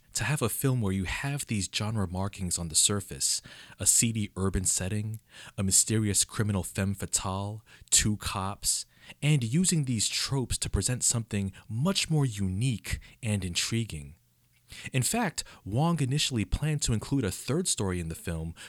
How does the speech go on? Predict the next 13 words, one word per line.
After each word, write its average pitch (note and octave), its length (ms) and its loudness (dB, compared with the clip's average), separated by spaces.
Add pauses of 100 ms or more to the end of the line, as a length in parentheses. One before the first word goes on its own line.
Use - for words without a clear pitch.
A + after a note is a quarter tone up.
focused - 420 2
on F#2 100 0
hitmen D#2+ 600 -4 (300)
and C3+ 260 2
their G#2+ 300 0
romantic F2 500 0
dealings, D2 540 -6 (340)
which A2 180 2
eventually C#3 400 2
became A#2+ 360 0
his G2 200 -2
next G#2 360 -2
feature, E2+ 520 -6